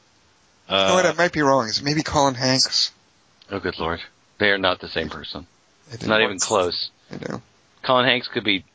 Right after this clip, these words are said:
Speaker 3: Timothy Hutton's son.
Speaker 1: Is that a good movie? I didn't. I only saw that part. For
Speaker 2: Eleven fourteen?
Speaker 1: Yeah.
Speaker 2: Um,
Speaker 1: Yeah, I remember you always sounded like, "Yeah."
Speaker 2: Yeah. Oh, gosh, look at this cast list. Yeah, it's definitely not Timothy Hutton. Uh, it's got Ben Foster, Patrick Swayze, Colin Hanks,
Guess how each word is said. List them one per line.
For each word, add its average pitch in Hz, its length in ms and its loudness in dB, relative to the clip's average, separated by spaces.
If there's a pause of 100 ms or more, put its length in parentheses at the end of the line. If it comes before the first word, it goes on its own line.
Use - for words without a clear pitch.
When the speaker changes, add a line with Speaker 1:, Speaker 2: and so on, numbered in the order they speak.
Speaker 3:
Timothy 98 320 -4
Hutton's 92 280 -2
son. 87 460 -4 (520)
Speaker 1:
Is 127 120 0
that 180 140 4
a - 20 2
good 190 160 0
movie? 139 360 2
I 135 60 4
didn't. 123 200 0
I 113 60 2
only 120 160 4
saw 104 240 4
that 90 180 0
part. 82 340 -4
For - 140 -2
Speaker 2:
Eleven 160 240 2
fourteen? 175 500 -4 (240)
Speaker 1:
Yeah. 101 200 0 (340)
Speaker 2:
Um, 175 600 2 (720)
Speaker 1:
Yeah, 135 140 2
I - 20 2
remember 208 180 2
you 175 140 4
always 151 180 2
sounded 139 320 2
like, 104 220 0
"Yeah." 165 1000 2
Speaker 2:
Yeah. 202 240 -4
Oh, 220 160 -4
gosh, - 280 0
look 220 100 0
at 240 80 -6
this - 140 0
cast 247 380 0
list. - 180 -4
Yeah, 185 80 2
it's 127 100 -8
definitely 185 280 0
not 151 140 2
Timothy 135 260 -2
Hutton. 123 260 0 (360)
Uh, 160 180 4
it's 151 140 -4
got 135 220 0
Ben 165 180 0
Foster, 160 440 0
Patrick 147 380 -2
Swayze, 135 400 0
Colin 143 320 2
Hanks, 127 460 0